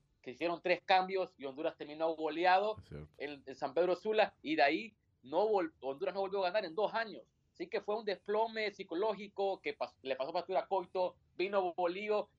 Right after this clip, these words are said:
Speaker 1: y no pudo conectar. Eh, Diego Vázquez, pues, vino a mejorar las sensaciones,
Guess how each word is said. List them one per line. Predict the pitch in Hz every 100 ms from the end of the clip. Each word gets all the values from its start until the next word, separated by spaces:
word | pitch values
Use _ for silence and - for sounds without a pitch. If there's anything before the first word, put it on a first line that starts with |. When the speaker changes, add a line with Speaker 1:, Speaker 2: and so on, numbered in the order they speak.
| -
Speaker 1:
y | 127
no | 165 160
pudo | 190 202 185
conectar. | 180 170 160 - 185 202 196 - _
Eh, | 139 156 -
Diego | 202 208 190
Vázquez, | 214 - 196 -
pues, | 147 143 127
vino | 208 240
a | 226
mejorar | 190 180 214
las | 214
sensaciones, | 196 180 147 - 214 254 220